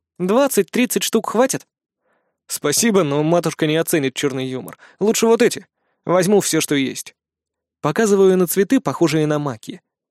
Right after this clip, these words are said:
«Анимоны?» — поднимает брови. «Ну да». «Хорошо, как хотите. Ленту черную?» «Без разницы. Вы б для себя какую выбрали?»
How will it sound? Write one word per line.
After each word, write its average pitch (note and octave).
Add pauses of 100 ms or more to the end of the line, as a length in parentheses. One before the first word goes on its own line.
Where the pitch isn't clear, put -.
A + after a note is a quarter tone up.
(640)
«Анимоны?» — D#3 (460)
поднимает C3+
брови. C3+ (680)
«Ну B2+
да». C#3+ (720)
«Хорошо, D3
как -
хотите. G3 (340)
Ленту G#3+
черную?» F#3+ (720)
«Без C#3+
разницы. D#3+ (220)
Вы F3
б E3+
для G#3
себя A#3+
какую F#3+
выбрали?» B2+